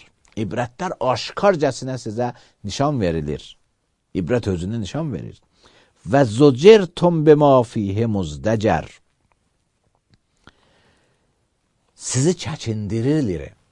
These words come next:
Ondan ki, çəkindirilməlidir. Yəni, aşkar vasitələrlə sizə bəzi mesajlar verilir. Aşkar çəkindirici amillərlə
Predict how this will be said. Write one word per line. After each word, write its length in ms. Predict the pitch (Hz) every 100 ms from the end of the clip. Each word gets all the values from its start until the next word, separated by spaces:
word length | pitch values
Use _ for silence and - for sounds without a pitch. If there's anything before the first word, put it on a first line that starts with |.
| _ _ _ _ _ _ _ _ _ _ _ _ _
Ondan 560 | 165 190 151 143 117 101
ki, 520 | - 135 147 143 139 _ _ _ _ _ _ _ _ _ _ -
çəkindirilməlidir. 1300 | - 104 - 95 92 95 90 82 76 73 78 - - _ _ _ _ _
Yəni, 280 | 90 98 92 _ _ _ _ _ _ -
aşkar 720 | 117 - - - - 208 220
vasitələrlə 880 | 135 110 - - 123 143 196 180 165 143 - _ _ _
sizə 580 | - - - 131 135 165
bəzi 480 | 123 123 135 127 127 113 _ _ _ 95
mesajlar 720 | 104 - 101 85 80 131 101
verilir. 500 | 90 82 85 113 76 - _ _ _ _ _ -
Aşkar 800 | 127 123 - - - - 165
çəkindirici 1040 | 160 - 113 - 113 117 104 110 107 85 170
amillərlə 840 | 131 120 107 98 107 139 127 131